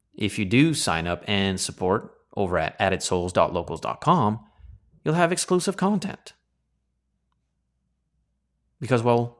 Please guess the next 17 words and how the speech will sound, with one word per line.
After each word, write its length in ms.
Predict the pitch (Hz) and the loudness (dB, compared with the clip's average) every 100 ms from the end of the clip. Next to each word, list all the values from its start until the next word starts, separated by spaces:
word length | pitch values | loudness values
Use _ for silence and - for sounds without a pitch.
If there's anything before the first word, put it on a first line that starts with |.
| - | -8
we 180 | 127 113 | -2 4
love 200 | 123 139 | 4 4
and 60 | |
appreciate 480 | 135 147 156 - - | 0 0 -2 -4 -8
you, 140 | 69 - _ - | -12 -16 _ -8
and 80 | 107 | -4
we 80 | 107 | 0
thank 220 | 123 110 | 0 2
God 240 | 113 120 | 2 2
for 100 | - | -2
you, 220 | 82 80 _ _ _ _ _ _ _ _ _ _ - | -10 -12 _ _ _ _ _ _ _ _ _ _ -10
because 180 | 80 87 | -6 -2
you 140 | 104 | 2
allow 260 | 101 95 98 | 4 4 2
us 160 | 101 | 0
to 80 | - | -4
move 360 | 85 82 85 | -6 -6 -8